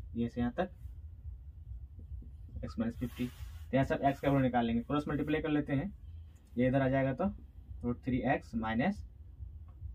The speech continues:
फिफ्टी रूट थ्री equals to x, एक्स को इस पर लेकर आ जाएंगे तो क्या हो जाएगा,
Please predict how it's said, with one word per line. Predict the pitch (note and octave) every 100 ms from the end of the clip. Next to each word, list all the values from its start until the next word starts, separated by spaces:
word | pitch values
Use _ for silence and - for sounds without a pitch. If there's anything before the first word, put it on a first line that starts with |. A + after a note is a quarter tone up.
| -
फिफ्टी | B2+ B2 E3+ G3+ - - -
रूट | B2 B2
थ्री | C3 D3
equals | D3 A#2+ B2
to | F3 G3 - -
x, | B2 - - - - - - - -
एक्स | C3 D3
को | C#3
इस | -
पर | C#3
लेकर | C3+ B2+
आ |
जाएंगे | B2 B2+ B2+ D3+
तो | C3
क्या | B2+
हो | B2+
जाएगा, | B2 B2 F#3